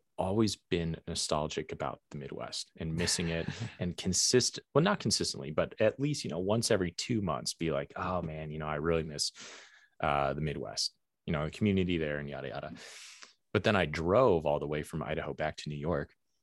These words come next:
Speaker 1: and I spent two weeks in the Midwest with all of my friend groups there. And it was, like, five and a half years of kind of being nostalgic about the Midwest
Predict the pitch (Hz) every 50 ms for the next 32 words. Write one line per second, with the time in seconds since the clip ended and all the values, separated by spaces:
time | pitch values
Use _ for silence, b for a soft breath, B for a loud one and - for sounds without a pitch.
0 | _ _ _ - - 90 85 87 - - - 127 131 117 90 - - 101 90 82
1 | 80 78 80 - - - 85 71 71 73 80 80 107 143 156 - - - - -
2 | - _ _ - 82 - - 76 78 85 87 85 - 85 80 78 78 76 - -
3 | - - 80 80 80 - 82 82 - - - 76 73 67 76 90 101 B B B
4 | B B B B B B B - 110 104 98 92 92 90 90 85 - - _ _
5 | _ _ _ - 104 101 101 92 - - 98 87 80 80 - - - - - 92
6 | 92 101 110 117 123 110 - 104 90 87 85 - 85 85 85 85 87 87 85 85
7 | 78 - - - 85 80 80 76 73 - - - _ _ _ - 95 87 82 80
8 | 76 - - - 85 87 87 82 85 80 - 78 76 73 - 76 73 71 - 78
9 | 90 104 95 82 80 - - - -